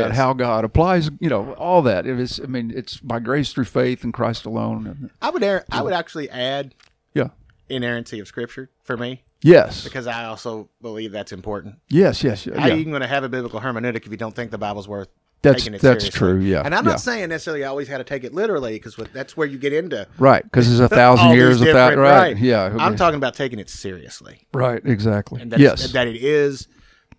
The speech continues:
Speaker 2: that God had a point in
Speaker 1: Yeah.
Speaker 2: inspiring these men to do this,
Speaker 1: Yeah.
Speaker 2: to write these things down. It is for our edification.
Speaker 1: Yeah.
Speaker 2: It is for our instruction,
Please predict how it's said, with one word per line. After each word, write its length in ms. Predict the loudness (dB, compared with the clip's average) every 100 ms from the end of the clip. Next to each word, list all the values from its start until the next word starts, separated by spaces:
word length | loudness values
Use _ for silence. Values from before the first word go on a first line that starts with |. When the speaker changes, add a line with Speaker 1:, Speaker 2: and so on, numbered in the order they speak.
| _
Speaker 2:
that 200 | -18 -8
God 260 | -2 0 0
had 240 | -2 -6
a 40 | -6
point 400 | -8 -6 -6 -10 _ _ _ _
in 100 | -2
Speaker 1:
Yeah. 40 |
Speaker 2:
inspiring 400 | -2 0 0 0
these 160 | -4 -6
men 160 | -8 -6
to 40 |
do 160 | -6 -6
this, 320 | -8 -12 -10
Speaker 1:
Yeah. 120 | -8
Speaker 2:
to 60 | -6
write 180 | -8 -8
these 160 | -14
things 220 | -14 -16
down. 300 | -14 -16 -18 _ _ _ -10
It 160 | -10 -8
is 220 | -8 -6
for 220 | -4 -2
our 100 | -2
edification. 640 | -4 -8 -12 -14 -14 -10 -4
Speaker 1:
Yeah. 300 | -2 -2 -6 -8
Speaker 2:
It 60 |
is 100 | -8
for 160 | -2 -2
our 140 | 0
instruction, 640 | -4 -8 -12 -12 -16 -18